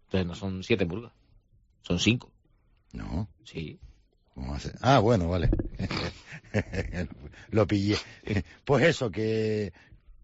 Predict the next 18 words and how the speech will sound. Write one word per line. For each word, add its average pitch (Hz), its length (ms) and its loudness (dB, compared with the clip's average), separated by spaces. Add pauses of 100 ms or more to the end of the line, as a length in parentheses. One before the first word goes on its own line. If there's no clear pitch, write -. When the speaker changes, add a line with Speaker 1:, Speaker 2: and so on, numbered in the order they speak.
(240)
Speaker 2:
como 90 260 -2
no 98 180 2
hay 127 120 4
proyecto, 117 520 2
no 98 120 -2
sé 110 180 -2
qué, 110 220 0
qué 107 100 -6
van 110 160 -2
a 110 60 -2
sacar, 117 360 -2
qué 104 100 -4
no, 98 220 -2
qué 98 120 -4
no 104 100 0
van 110 160 0
a 110 80 0
sacar, 110 320 -2